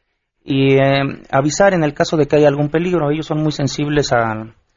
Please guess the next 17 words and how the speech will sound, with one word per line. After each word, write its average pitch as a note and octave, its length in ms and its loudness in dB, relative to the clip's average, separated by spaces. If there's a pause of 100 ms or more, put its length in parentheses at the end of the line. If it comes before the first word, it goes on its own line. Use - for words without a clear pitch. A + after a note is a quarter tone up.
(260)
a B2 80 -6
sustancias C#3 540 -6
químicas, C#3+ 800 -2
a A#2 200 -8
cosas C3 320 -12
filosas B2 420 -14
en A#2+ 80 -10
el A#2+ 80 -10
suelo, C3+ 540 -8 (560)
eh, G#2+ 240 -20 (720)
eh, A#2 280 -14
conductores A#2+ 460 -6
de A#2+ 80 -6
electricidad C3 560 -4
y C3 40 2
demás. C#3 440 -4 (320)
Entonces, E3+ 720 -2